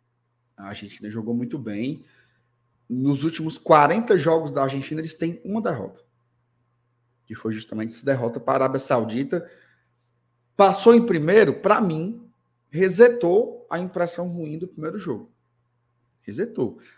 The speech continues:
A Argentina segue como uma das favoritas pra ganhar a Copa. E eu acho que tem um caminho aí até as semifinais muito bem desenhado.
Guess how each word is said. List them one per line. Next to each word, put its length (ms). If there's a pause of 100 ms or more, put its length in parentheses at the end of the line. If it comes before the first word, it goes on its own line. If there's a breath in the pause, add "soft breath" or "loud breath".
(120)
A 100
Argentina 560
segue 520
como 280
uma 160
das 180
favoritas 480
pra 160
ganhar 240
a 40
Copa. 420 (1160)
E 60
eu 120
acho 160
que 80
tem 180
um 100
caminho 500
aí 380 (500)
até 360
as 120
semifinais 640
muito 400
bem 180
desenhado. 580